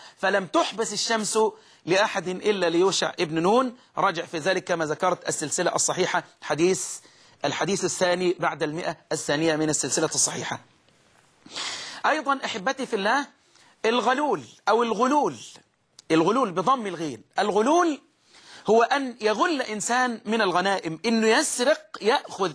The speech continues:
شيئاً من الغنائم خلسة، يسرق، يروح ياخد حاجة كده من الغنائم عجبته. طبعًا الغنائم كثيرة، مال كتير جدًا جدًا، عجبه شيء يذهب ليأخذ هذا الشيء، ده اسمه الغلول،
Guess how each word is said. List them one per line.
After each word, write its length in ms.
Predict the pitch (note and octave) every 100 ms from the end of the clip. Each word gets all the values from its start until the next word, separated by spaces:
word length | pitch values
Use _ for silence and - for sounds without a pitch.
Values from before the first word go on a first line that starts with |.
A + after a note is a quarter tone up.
| -
شيئاً 420 | - C4+ A#3+ G#3
من 300 | G#3 A#3+ C#4+
الغنائم 760 | B3 G#3+ A#3+ D4 D4+ D#4 C#4+ - _ _
خلسة، 400 | - B3 A#3+ - - _ _ _ _ -
يسرق، 380 | F#3+ C#4 - C#3+
يروح 260 | F3 A#3+ -
ياخد 260 | B3+ A3
حاجة 200 | - B3+
كده 200 | A#3+ C4
من 60 | A3
الغنائم 360 | G3+ G3 B3+ G3
عجبته. 460 | F#3 G#3+ D#4+ D#4 - - - -
طبعًا 220 | G3 F#3+
الغنائم 380 | F#3 F3 A#3+ B3+
كثيرة، 460 | A#3+ A3 E4 C4+ F3+
مال 240 | F3+ C#4
كتير 240 | C#4 C#4 C4+
جدًا 220 | C#4 C#4+
جدًا، 340 | C4 B3 A#3 -
عجبه 340 | F#3 C4 A#3+
شيء 240 | A#3 C#4 - - - -
يذهب 320 | F#3+ A3 G#3
ليأخذ 380 | F3+ G#3+ F3 D#3+
هذا 200 | F#3 G3
الشيء، 360 | F3 A3+ A#3 - _ -
ده 200 | G3 A3+
اسمه 320 | - G#3+ G#3 - -
الغلول، 640 | A#3 G3+ F#3+ G3 B3 C#4